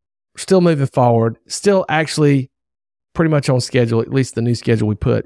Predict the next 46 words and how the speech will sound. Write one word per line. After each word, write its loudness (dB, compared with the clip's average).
What 0
happened 0
was -2
we -2
looked -2
at 0
it -2
and -2
we 2
loved 2
it. 0
And 2
we 2
were 4
like, 2
"We 0
love 2
it 0
so 0
much, 0
we -2
need 2
to 0
make 0
it 0
even 0
better." -2
And -2
so 2
we -2
scrapped -2
what 0
we 2
had 2
done 2
and -2
reformatted 2
it -10
and -8
redid 4
it 2
all. 2
And 0
so 2
now 2
we've, 2